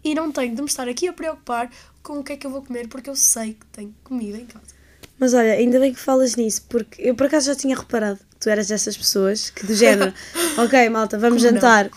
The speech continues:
Speaker 2: vamos jantar, mas precisamos de passar o Pingo Doce a comprar alguma coisa." Já tinha reparado, porque pronto, todas as vezes que nós jantamos é sempre isto que nós fazemos,
Speaker 1: <laughs>
Speaker 2: mas também te digo que há uma desvantagem nisso,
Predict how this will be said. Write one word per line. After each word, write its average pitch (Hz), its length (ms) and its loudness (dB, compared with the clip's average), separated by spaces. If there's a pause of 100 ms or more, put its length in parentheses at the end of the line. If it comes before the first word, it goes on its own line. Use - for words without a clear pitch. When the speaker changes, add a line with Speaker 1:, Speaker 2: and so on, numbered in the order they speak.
(180)
Speaker 2:
vamos 214 180 -2
jantar, 240 280 6
mas 247 140 4
precisamos 247 280 4
de - 60 -16
passar 240 280 2
o 247 80 4
Pingo 247 220 0
Doce 240 180 0
a 226 40 -2
comprar 233 280 2
alguma 233 320 2
coisa." 208 400 2 (300)
Já 226 100 2
tinha 254 220 2
reparado, 233 600 2
porque - 280 -14
pronto, 208 260 -2
todas 202 260 0
as 208 80 0
vezes 104 300 0
que 214 120 -8
nós 208 160 -2
jantamos 202 560 -2
é 202 80 -4
sempre 202 300 -2
isto - 100 -4
que 214 60 -6
nós 208 120 -6
fazemos, 214 520 -6 (300)
Speaker 1:
<laughs> - 260 -10
Speaker 2:
mas 262 280 4
também 277 300 4
te 226 80 -6
digo 269 320 2
que 262 140 2
há 240 160 6
uma 254 420 6
desvantagem 233 600 0
nisso, - 520 -2